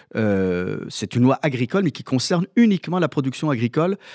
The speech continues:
de la terre d'Israël. Mais c'est important parce que les enfants d'Israël sont encore dans le désert.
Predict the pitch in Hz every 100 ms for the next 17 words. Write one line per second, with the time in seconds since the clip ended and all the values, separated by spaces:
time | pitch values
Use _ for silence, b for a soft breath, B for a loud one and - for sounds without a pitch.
0 | B 123 123 - 123 117 - 92 87 120
1 | 156 175 196 - 226 - 143 160 175 165
2 | 170 202 147 156 151 165 147 147 139 131
3 | 143 107